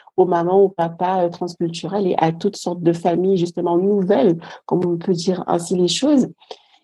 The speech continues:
Et finalement, je me suis posé la question, qu'est-ce que la transmission ? Qu'est-ce que transmettre ? Et transmettre, c'est, c'est, c'est donner, c'est passer quelque chose à ses enfants.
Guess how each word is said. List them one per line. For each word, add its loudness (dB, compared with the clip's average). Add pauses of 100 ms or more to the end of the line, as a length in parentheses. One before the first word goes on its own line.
(140)
Et 2
finalement, 2 (380)
je 2
me 4
suis 4
posé 2
la 4
question, -4 (340)
qu'est-ce 0
que 0
la 6
transmission ? -6
Qu'est-ce 0
que -2
transmettre ? -6 (280)
Et 4
transmettre, -4 (200)
c'est, 0
c'est, -2
c'est -2
donner, 2 (180)
c'est 2
passer 0
quelque -4
chose -6
à -2
ses -8
enfants. -8